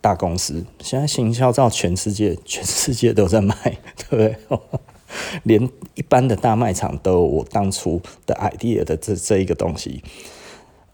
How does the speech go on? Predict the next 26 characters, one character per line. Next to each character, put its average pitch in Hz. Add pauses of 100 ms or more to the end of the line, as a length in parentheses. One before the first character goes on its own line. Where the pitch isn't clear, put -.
呃， 113
这 156
个 139
东 123
西 113 (160)
当 127
时 71 (300)
的 90 (160)
这 123
个 120
状 104
况 90
吼， 82
其 -
实 117 (320)
我 101
后 147
来 101
我 82
释 -
怀 87
了， 80
就 92
是 95
说， 87 (460)
呃， 85